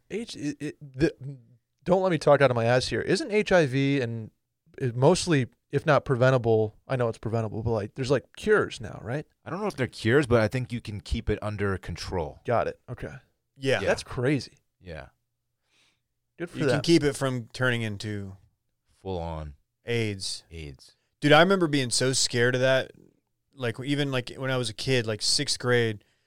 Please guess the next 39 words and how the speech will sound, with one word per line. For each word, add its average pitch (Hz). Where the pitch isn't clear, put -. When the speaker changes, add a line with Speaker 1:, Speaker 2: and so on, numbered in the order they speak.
Speaker 3:
science 123
class 101
or 104
something, 107
whenever 123
they 123
started 113
teaching 117
and 104
shit, 107
I'd 110
be 123
like, 113
I'd 120
be 131
like, 117
"Dude, -
aids," 135
just 135
reading 135
it -
in 127
all 117
caps. 113
Speaker 2:
Yeah. -
Speaker 3:
I 127
was 131
like, 127
<laughs> -
"Dude, 156
that's, 135
that 165
word's 175
got 139
some 107
power, 131
man." 104
Speaker 2:
I 139
weirdly, 135